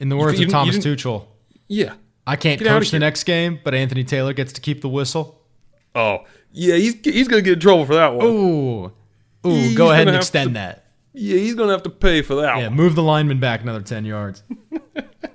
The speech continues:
Speaker 2: Uh, but yeah, he, what a freak, James. This guy, I think, I honestly think he's the best ref in the Premier League. And he just,
Speaker 1: And
Speaker 2: he just
Speaker 1: there
Speaker 2: made
Speaker 1: you
Speaker 2: me
Speaker 1: go.
Speaker 2: look like a damn fool.
Speaker 1: Well
Speaker 2: Or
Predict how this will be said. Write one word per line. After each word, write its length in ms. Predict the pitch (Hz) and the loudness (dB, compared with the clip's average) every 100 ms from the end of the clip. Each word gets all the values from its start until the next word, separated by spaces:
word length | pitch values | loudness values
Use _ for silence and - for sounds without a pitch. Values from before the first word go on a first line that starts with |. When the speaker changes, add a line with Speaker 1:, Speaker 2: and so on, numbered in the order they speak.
| - - - - _ _ - - - - - | -12 -12 -12 -20 _ _ -14 -6 -6 -6 -8
Speaker 2:
Uh, 300 | 143 143 135 | -4 -4 -6
but 160 | 156 | -6
yeah, 120 | 135 | -8
he, 300 | 90 214 214 _ _ _ - - | -6 -8 -10 _ _ _ -20 -4
what 180 | 359 196 | 0 0
a 40 | |
freak, 340 | - 113 92 - | -2 -12 -14 -12
James. 360 | 95 90 90 - _ | -12 -12 -16 -20 _
This 160 | - 214 | -8 -4
guy, 320 | 214 147 131 - _ - _ _ _ _ _ - | 0 0 -2 -8 _ -20 _ _ _ _ _ -14
I 180 | 139 | -10
think, 400 | 311 127 107 107 _ _ _ _ _ _ _ - | -8 -6 -8 -10 _ _ _ _ _ _ _ -6
I 240 | 143 175 | -2 -2
honestly 480 | - 170 196 196 185 | -2 -2 -2 -2 -6
think 240 | 160 165 - | -4 -4 -4
he's 200 | 127 120 | -8 -8
the 80 | |
best 260 | 127 123 - | -6 -6 -6
ref 240 | 139 120 | -8 -8
in 60 | 113 | -10
the 60 | 107 | -14
Premier 280 | 117 127 | -8 -8
League. 180 | 95 - _ _ _ - | -10 -18 _ _ _ -14
And 180 | 117 107 | -12 -10
he 120 | 131 | -6
just, 320 | 120 110 - - | -6 -8 -16 -14
Speaker 1:
And 140 | 117 | -8
Speaker 2:
he 40 | 107 | -4
just 80 | 107 | -2
Speaker 1:
there 60 | |
Speaker 2:
made 80 | 127 | -2
Speaker 1:
you 40 | 127 | -2
Speaker 2:
me 60 | |
Speaker 1:
go. 60 | 123 | -2
Speaker 2:
look 100 | - | -2
like 120 | 120 | -4
a 40 | 107 | -4
damn 260 | 127 131 | -4 -4
fool. 380 | 127 156 95 - _ _ _ _ _ _ _ _ - | -6 -8 -10 -14 _ _ _ _ _ _ _ _ 0
Speaker 1:
Well 160 | 196 170 | 4 4
Speaker 2:
Or 240 | 117 110 | 2 -6